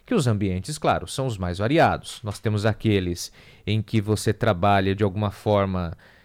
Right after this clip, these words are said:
querendo ou não, com algum risco a mais do que outros postos de trabalho. Por exemplo, se nós pegarmos aqui um comparativo, uma construção civil, um canteiro de obras de um prédio,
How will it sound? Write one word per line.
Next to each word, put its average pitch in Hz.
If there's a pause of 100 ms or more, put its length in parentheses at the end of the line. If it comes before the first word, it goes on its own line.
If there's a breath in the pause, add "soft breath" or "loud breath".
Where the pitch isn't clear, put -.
querendo 139
ou 117
não, 113
com 117
algum 113
risco 120
a 139
mais 120 (240 soft breath)
do 156
que 202
outros 143
postos 131
de 139
trabalho. 165
Por 113
exemplo, 110
se -
nós 110
pegarmos 110
aqui 107
um 113
comparativo, 110
uma 95
construção 123
civil, 107
um 92
canteiro 135
de 127
obras 110
de 104
um 160
prédio, 131